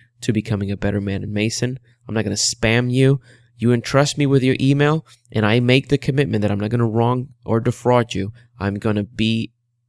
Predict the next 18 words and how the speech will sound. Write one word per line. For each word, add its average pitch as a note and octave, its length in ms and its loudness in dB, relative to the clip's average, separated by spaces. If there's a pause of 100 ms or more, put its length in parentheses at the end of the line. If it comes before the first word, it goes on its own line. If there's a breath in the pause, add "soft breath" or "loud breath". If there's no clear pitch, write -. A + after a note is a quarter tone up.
(260)
every, A2 340 -4
very, G#2+ 420 -2
very B2 240 0
conscious B2+ 420 -4
every G#2+ 160 -2
time A2+ 200 -4
that A2 100 0
I - 20 -2
send A2 220 -6
an A2 40 -2
email A2 380 -2 (420 soft breath)
that A2 140 2
is G#2+ 320 -2 (120)
of G2+ 240 -4
good A2 200 0
value G2 480 -4
to - 180 -10
you. G2 260 -8